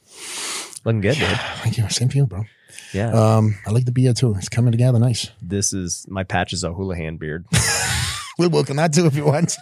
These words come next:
Speaker 2: <laughs> We can put some ginger in there.
Speaker 1: <laughs> There
Speaker 2: Start,
Speaker 1: we go.
Speaker 2: s-, start, uh, having the accent like me.
Speaker 1: Yep.
Speaker 2: But, um, no, so, so my, myself and my wife, um, we went and, and done this right. So it took us about a year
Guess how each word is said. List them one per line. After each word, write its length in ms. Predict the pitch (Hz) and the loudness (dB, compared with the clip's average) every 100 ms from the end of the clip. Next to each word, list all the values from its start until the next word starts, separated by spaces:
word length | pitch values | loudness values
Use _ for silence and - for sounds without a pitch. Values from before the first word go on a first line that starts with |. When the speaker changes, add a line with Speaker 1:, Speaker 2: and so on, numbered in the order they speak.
| - | -6
Speaker 2:
<laughs> 920 | 285 339 - 330 339 - - 254 - | -4 -2 -2 -4 -4 -6 -10 -10 -6
We 60 | 156 | -2
can 120 | 151 | 2
put 120 | 147 | 2
some 140 | - 147 | 2 4
ginger 380 | 135 139 139 135 | 4 4 4 4
in 80 | 135 | 4
there. 220 | 143 139 _ - | 4 2 _ -2
Speaker 1:
<laughs> 0 | - - - - - - - - - - 285 226 135 | -2 -2 -4 -2 -2 -4 -8 -6 -8 -6 -8 -6 0
There 120 | 127 | 4
Speaker 2:
Start, 160 | 139 | 4
Speaker 1:
we 60 | 135 | 4
go. 80 | 147 | 0
Speaker 2:
s-, 220 | 139 147 | 0 -2
start, 400 | - - 123 - | -2 0 0 2
uh, 260 | 127 113 110 233 233 - | 2 2 -2 -4 -6 -6
having 200 | - 120 | -2 2
the 60 | 120 | 4
accent 300 | 110 - 117 | 2 0 0
like 80 | 110 | 2
me. 220 | 107 120 - _ - | 2 0 -4 _ -2
Speaker 1:
Yep. 180 | 120 - - | -2 -2 -2
Speaker 2:
But, 180 | 113 120 | 2 4
um, 280 | 110 107 110 _ _ _ | 2 0 -4 _ _ _
no, 180 | 135 127 | 2 2
so, 200 | - 127 | 4 2
so 160 | 113 123 | 2 2
my, 180 | 120 117 | 2 2
myself 360 | 113 - 120 | 0 0 0
and 80 | 117 | 2
my 80 | 117 | 2
wife, 360 | 110 104 - | 2 0 -2
um, 360 | 110 104 98 92 _ _ _ _ _ - _ 117 | -2 0 -2 -6 _ _ _ _ _ -20 _ 2
we 140 | 117 | 4
went 340 | 117 113 107 | 4 2 2
and, 140 | 110 101 | 0 2
and 160 | 113 | 2
done 160 | 101 104 | 2 2
this 180 | 104 - | 0 -2
right. 220 | 98 95 - | -6 -6 -8
So 140 | - | -2
it 60 | 117 | 2
took 180 | 135 127 | 2 2
us 100 | 120 | 0
about 220 | 117 110 | 2 2
a 60 | 110 | 2
year 320 | 110 120 | 2 2